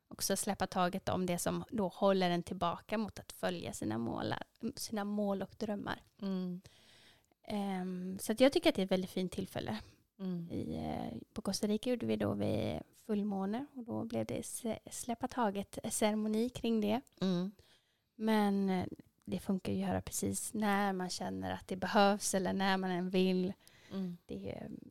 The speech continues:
Speaker 1: det finns inte så mycket rätt eller fel här, men man gör det som man tycker själv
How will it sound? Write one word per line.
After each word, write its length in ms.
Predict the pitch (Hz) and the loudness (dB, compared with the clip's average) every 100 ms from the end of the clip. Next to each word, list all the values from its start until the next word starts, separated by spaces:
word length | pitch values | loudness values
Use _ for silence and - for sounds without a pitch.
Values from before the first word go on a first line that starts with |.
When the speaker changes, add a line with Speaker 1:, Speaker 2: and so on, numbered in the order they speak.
| _ | _
Speaker 1:
det 260 | - 98 - | -6 -6 -6
finns 260 | - 202 - | -4 -4 -2
inte 240 | 196 185 | -4 -4
så 140 | - 190 | -4 -4
mycket 280 | 190 214 185 | -2 -4 -4
rätt 220 | - - | -6 -6
eller 120 | 190 | -6
fel 420 | - - - - | 0 0 2 -2
här, 300 | 196 196 214 - | 0 -4 -4 -10
men 240 | 226 208 - - - - | -8 -8 -10 -20 -20 -4
man 120 | 277 | 0
gör 160 | 240 | 0
det 160 | 220 214 | 2 0
som 180 | - 190 | 0 -2
man 120 | 190 | -2
tycker 300 | - 208 - | -4 -8 -8
själv 460 | - 208 202 202 | -6 -4 -4 -6